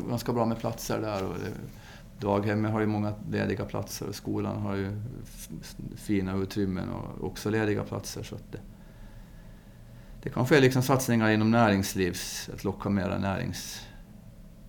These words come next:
alltså företag och sånt till kommunen som kan vara en st-, stor grej då, möjligen. Utom de som jag har nämnt. Sen är också det här vår,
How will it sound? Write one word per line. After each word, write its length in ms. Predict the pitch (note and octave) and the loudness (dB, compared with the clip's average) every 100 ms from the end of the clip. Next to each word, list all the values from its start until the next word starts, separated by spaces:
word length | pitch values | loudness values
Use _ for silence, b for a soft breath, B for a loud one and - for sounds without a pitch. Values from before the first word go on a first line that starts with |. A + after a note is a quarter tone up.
| - - - - - | -16 -14 -14 -14 -10
alltså 160 | - - | -8 -4
företag 500 | - F#2+ E2 E2 B1+ | 0 2 2 -2 -4
och 60 | - | -4
sånt 200 | - G2 | -6 -8
till 100 | - | -8
kommunen 360 | F#2 E2 - | -6 -6 -6
som 120 | G2 | -8
kan 160 | - E2+ | -8 -8
vara 180 | - - - - - - | -8 -10 -12 -16 -16 -14
en 60 | |
st-, 280 | - - - | -14 -16 -16
stor 300 | - - F2+ | -12 -6 -4
grej 160 | E2+ C#2 | -4 -4
då, 240 | G#2 - | -8 -10
möjligen. 340 | - - B1 - - - - - | -10 -10 -10 -12 -14 -18 -14 -4
Utom 240 | F#2 F#2+ | -2 0
de 140 | F2 E2+ | -2 -2
som 120 | F2 | -2
jag 60 | |
har 60 | F2 | -2
nämnt. 200 | E2+ - | -2 0
Sen 220 | - B2+ | 6 8
är 40 | B2 | 8
också 240 | - A#2 | 6 6
det 80 | G#2 | 6
här 200 | G#2+ G2+ | 6 6
vår, 180 | G2+ | 4